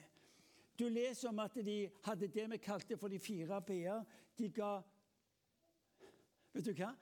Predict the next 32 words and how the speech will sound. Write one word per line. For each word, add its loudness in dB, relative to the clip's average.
Der 0
står -2
de -2
ga 0
seg -2
til. 0
Det 4
er -2
en -6
sånn -2
type 0
sløv 2
norsk -2
oversettelse. -2
Med 2
pasjon, 0
lidenskap, 0
med -2
alt 0
det 2
de 0
hadde, 0
så 0
ga 0
de 2
seg -2
til -2
menigheten. -4
Det -2
var 2
ikke -4
sånn, -4